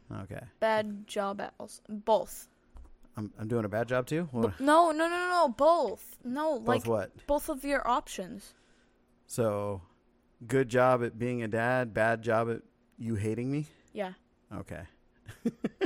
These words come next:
Speaker 1: I, I think I will take that. I think I will allow you to not hate me, if that's okay. So, 'cause, I mean, I don't, I,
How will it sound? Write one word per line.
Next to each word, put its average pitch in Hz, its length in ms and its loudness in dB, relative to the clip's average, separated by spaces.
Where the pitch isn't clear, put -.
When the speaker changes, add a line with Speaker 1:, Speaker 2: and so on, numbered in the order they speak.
Speaker 1:
I, 147 220 4
I 143 100 2
think 254 300 2
I 254 60 10
will 165 180 6
take 170 320 0
that. 98 200 2
I 107 60 -2
think 156 200 -4
I 147 100 2
will 127 360 2
allow 110 540 4
you 131 240 0
to - 180 -6
not 101 380 0
hate 107 300 -6
me, 90 280 -8
if 98 140 -12
that's 98 260 -4
okay. 98 540 -6
So, 101 420 -8
'cause, 117 300 2
I 139 120 -2
mean, 123 360 -2
I 131 120 0
don't, 135 320 -2
I, 120 140 0